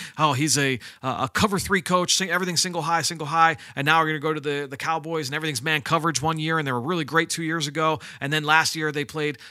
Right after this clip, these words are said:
less man, and they're gonna play more cover two and quarters, right? Like, like, like, things can change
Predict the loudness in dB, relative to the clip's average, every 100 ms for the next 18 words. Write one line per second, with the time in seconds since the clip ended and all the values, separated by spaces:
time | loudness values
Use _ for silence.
0 | -6 0 0 0 0 0 0 -2 -4 -4
1 | -4 -4 -4 -4 -6 -4 -4 -4 -6 -8
2 | -4 -2 0 2 4 6 4 4 0 -2
3 | -8 2 2 4 -2 -2 -2 -4 -4 -6